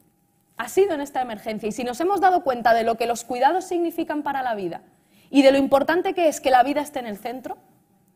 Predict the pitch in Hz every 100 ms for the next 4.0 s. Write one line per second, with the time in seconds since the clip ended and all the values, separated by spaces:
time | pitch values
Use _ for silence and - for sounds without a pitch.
0 | _ _ _ _ _ _ _ _ _ _
1 | 254 262 285 339 330 302 320 320 - 330
2 | 359 - 175 - _ _ _ _ 208 202
3 | 214 302 311 277 226 214 415 359 202 -